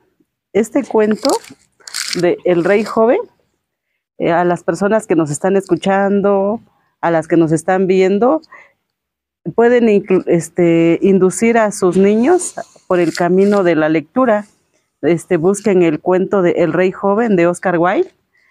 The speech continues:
Este, Oscar Wilde no escribía nada más por escribir. Cada palabra que Oscar Wilde decía o escribía tenía un mensaje.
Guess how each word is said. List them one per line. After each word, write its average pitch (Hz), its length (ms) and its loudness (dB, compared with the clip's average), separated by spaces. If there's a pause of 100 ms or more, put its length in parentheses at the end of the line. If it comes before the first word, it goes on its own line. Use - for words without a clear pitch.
(280)
Este, 160 460 -4
Oscar 254 360 0
Wilde 220 440 0 (200)
no 208 240 2
escribía 208 580 0
nada 190 280 2
más 190 300 -2
por 165 200 -4
escribir. 170 520 -2 (720)
Cada 262 560 0
palabra 214 640 2
que 180 160 0
Oscar 202 460 0
Wilde 220 360 0 (680)
decía 208 560 -2 (540)
o 165 140 0
escribía 185 720 0 (100)
tenía 202 480 2
un 214 240 2
mensaje. 208 720 -2